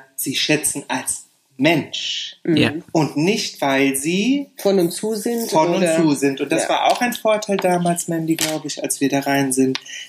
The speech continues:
Speaker 1: Die ersten Kunden, die uns ja nicht kannten, die sagten, „Ich bin Frau sowieso und ich wohne in dieser und dieser Straße.“
Speaker 3: Ah,
Speaker 1: Und
Speaker 3: die kenn ich leider nicht.
Speaker 1: Ne? Und
Speaker 3: <laughs>
Speaker 1: wir konnten sagen, Genau, ich bin zugezogen und ich weiß nicht,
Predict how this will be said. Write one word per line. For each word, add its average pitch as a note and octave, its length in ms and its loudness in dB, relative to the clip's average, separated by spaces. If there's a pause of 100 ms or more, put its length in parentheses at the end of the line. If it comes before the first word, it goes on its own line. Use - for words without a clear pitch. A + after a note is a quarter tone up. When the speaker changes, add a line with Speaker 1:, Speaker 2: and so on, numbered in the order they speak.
(100)
Speaker 1:
Die - 100 4
ersten C#3 220 0
Kunden, C3+ 200 0
die C3 60 2
uns A#2+ 140 -2
ja A#2+ 100 -4
nicht A#2 220 -6
kannten, C3+ 320 0
die A#2+ 80 -2
sagten, B2+ 400 0
„Ich - 180 -4
bin C3+ 140 0
Frau B2+ 340 0
sowieso E3 720 2 (320)
und D3+ 240 2
ich C3+ 240 -2
wohne D#3 280 4
in C#3 140 -2
dieser D3+ 340 -2
und C#3+ 180 -4
dieser C#3 240 0
Straße.“ A#2+ 720 -6 (720)
Speaker 3:
Ah, A#3 140 2
Speaker 1:
Und D#4+ 220 0
Speaker 3:
die G#3 100 -2
kenn C#4 200 2
ich - 140 0
leider C#3 300 2
nicht. B2+ 340 -2 (120)
Speaker 1:
Ne? F3 480 2
Und F3+ 140 4
Speaker 3:
<laughs> F#3 300 2
Speaker 1:
wir C#4 140 4
konnten F3+ 400 -2
sagen, D3+ 300 2
Genau, F3 560 2 (1500)
ich - 260 2
bin C3 240 0
zugezogen F3+ 880 0
und C3 180 2
ich A#2 120 -4
weiß - 300 -2
nicht, - 360 -2